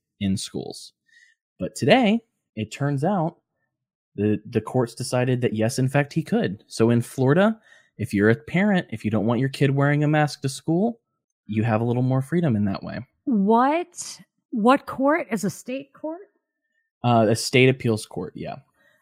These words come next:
Speaker 2: Okay, because, I mean, if the president can mandate vaccines, I would think that a,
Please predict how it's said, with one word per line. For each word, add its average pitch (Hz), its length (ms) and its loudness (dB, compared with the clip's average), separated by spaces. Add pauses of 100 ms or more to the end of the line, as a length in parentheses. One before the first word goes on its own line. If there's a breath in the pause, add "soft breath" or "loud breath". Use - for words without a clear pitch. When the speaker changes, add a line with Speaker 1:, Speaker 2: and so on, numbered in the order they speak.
(120)
Speaker 2:
Okay, 147 340 -4
because, 202 560 4 (760)
I 220 40 -2
mean, 196 140 6
if - 140 4
the 175 160 2
president 214 840 0
can 180 260 0
mandate 180 760 -2
vaccines, 180 1300 0
I 170 100 0
would 170 220 -2
think 185 360 -4
that 143 420 -2
a, 165 320 -4